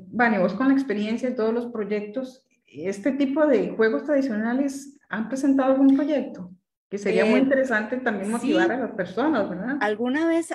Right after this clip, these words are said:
Speaker 2: ha entrado algún proyecto? Pero es, eh, lo que falta es, eh, fuerza en el, en la redacción del,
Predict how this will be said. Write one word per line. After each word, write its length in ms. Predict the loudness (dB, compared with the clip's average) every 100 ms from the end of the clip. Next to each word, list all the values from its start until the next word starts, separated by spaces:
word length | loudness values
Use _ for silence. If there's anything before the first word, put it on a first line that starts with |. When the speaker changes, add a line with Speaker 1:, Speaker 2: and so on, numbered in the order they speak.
| -6
Speaker 2:
ha 100 | -4
entrado 380 | -4 -6 -6 -4
algún 400 | -4 -4 -6 -6
proyecto? 800 | -4 -4 -2 -4 -6 -12 -14 _ _ _ _ _ _ _ -4
Pero 800 | 0 2 0 2 2 0 -2 _ _ _ _ _ _ _
es, 400 | -14 -14 -14 -16
eh, 360 | -14 -10 -8 -8
lo 200 | -6 -6
que 140 | -4 -8
falta 680 | -8 -4 -2 -2 -2 -2 -2
es, 480 | 0 -2 -4 -6 -12 -10
eh, 140 | -10
fuerza 880 | -12 -16 -2 2 4 2 -4 -12 -14 _ -12
en 160 | -4
el, 160 | -4 -4 -8
en 220 | -4 -2 0
la 120 | -2
redacción 640 | -2 -2 -4 -2 -4 -2
del, 240 | -8 -10